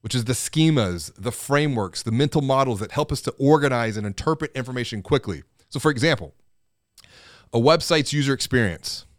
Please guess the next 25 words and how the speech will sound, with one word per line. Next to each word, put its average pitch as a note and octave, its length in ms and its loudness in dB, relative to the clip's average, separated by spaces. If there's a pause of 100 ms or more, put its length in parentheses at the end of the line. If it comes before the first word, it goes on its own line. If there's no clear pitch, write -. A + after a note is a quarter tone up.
(120)
and G#2 100 0
the G#2+ 60 0
frameworks D3 800 0 (180)
in A2 140 0
which - 260 2 (400)
information, D#3+ 920 0 (460)
knowledge G#2+ 800 2 (480)
is B2+ 300 -2
visually G3 800 0 (300)
constructed, B2 720 0
presented, A#2+ 520 0
communicated. A2+ 680 0
Time A#3+ 260 2
and B3+ 100 -2
time G#3 180 2
again, E3+ 200 -2
our D3 60 -2
studies C#3+ 260 -4
have C#3+ 80 0
found C3+ 300 0
that A#2+ 100 -4
when B2+ 120 -2
a G#2 40 -2
financial F#3 400 -2
brand E3 520 -2